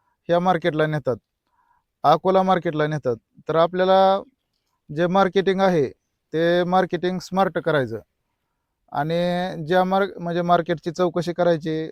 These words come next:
आपण, अ, वेळोवेळी शेतकरी मित्रांना मार्केटची सुद्धा किंवा व्यापाऱ्यांचे कॉन्टॅक्ट नंबर देऊन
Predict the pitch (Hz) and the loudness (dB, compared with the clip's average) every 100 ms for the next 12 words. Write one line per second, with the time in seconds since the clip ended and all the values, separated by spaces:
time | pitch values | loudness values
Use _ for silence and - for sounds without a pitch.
0 | - 143 - 165 170 170 170 165 175 175 | -6 -6 -4 -6 -2 -2 -2 0 0 2
1 | 175 170 160 175 - 170 165 160 165 165 | 2 0 -2 -6 -4 -4 -2 0 0 0
2 | 170 170 170 160 165 165 160 147 165 160 | 2 2 0 0 -2 -2 -8 -8 -10 -4
3 | 165 165 160 - 156 156 160 160 160 165 | 0 0 0 -4 -6 -4 -2 -2 -2 -4
4 | 156 156 156 165 160 156 - 156 156 156 | -6 -6 -6 -6 -6 -6 -6 -8 -6 -4
5 | 156 156 160 160 | -4 -2 -2 -4